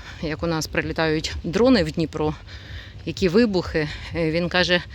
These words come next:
«Багато людей загинуло». Кажу: «Дуже багато».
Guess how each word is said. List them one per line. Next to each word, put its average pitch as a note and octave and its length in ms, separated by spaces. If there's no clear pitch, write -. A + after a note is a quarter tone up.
«Багато E3 400
людей E3+ 320
загинуло». D#3+ 600
Кажу: E3+ 240
«Дуже D#3 300
багато». D3 480